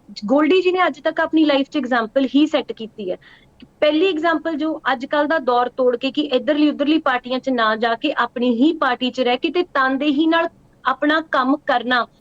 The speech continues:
ਮੈਨੂੰ ਤਾਂ ਲੱਗਦਾ ਵੀਰ ਜੀ ਇੱਕ ਆਗੂ ਦੀ, ਸਹੀ ਆਗੂ ਦੀ ਨਿਸ਼ਾਨੀ ਹੋਈ ਇਹ ਹੋਣੀ ਚਾਹੀਦੀ ਹੈ। ਤੇ ਇਹੀ ਐਗਜ਼ਾਮਪਲ ਨੂੰ ਸੈੱਟ ਕਰਦਿਆਂ ਹੋਇਆ ਸਾਡਾ ਪਰਿਵਾਰ ਸੁਖਪਾਲ ਖਹਿਰਾ ਜੀ ਨਾਲ ਤਨਦੇਹੀ, ਇਮਾਨਦਾਰੀ,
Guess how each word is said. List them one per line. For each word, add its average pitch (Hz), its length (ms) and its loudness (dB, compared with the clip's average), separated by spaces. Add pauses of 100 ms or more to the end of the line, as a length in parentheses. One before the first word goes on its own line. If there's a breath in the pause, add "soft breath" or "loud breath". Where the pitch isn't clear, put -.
(180)
ਮੈਨੂੰ 330 340 4
ਤਾਂ 381 120 0
ਲੱਗਦਾ 349 260 -2
ਵੀਰ 339 180 0
ਜੀ 370 80 2
ਇੱਕ 370 120 -4
ਆਗੂ 254 380 -2
ਦੀ, 330 160 0
ਸਹੀ 349 440 0
ਆਗੂ 330 240 0
ਦੀ 330 120 4
ਨਿਸ਼ਾਨੀ 269 440 2
ਹੋਈ 294 120 2
ਇਹ 302 160 0
ਹੋਣੀ 254 260 0
ਚਾਹੀਦੀ 214 440 -4
ਹੈ। 285 80 0
ਤੇ - 340 -8
ਇਹੀ 339 580 2 (120)
ਐਗਜ਼ਾਮਪਲ 269 500 -2
ਨੂੰ 339 100 2
ਸੈੱਟ 269 300 -2
ਕਰਦਿਆਂ 240 440 -2
ਹੋਇਆ 262 220 0
ਸਾਡਾ 247 380 -2
ਪਰਿਵਾਰ 233 420 -2 (240 soft breath)
ਸੁਖਪਾਲ 277 480 -2
ਖਹਿਰਾ 269 320 -2
ਜੀ 294 180 -2
ਨਾਲ 311 160 0
ਤਨਦੇਹੀ, 294 960 -2 (260)
ਇਮਾਨਦਾਰੀ, 254 840 0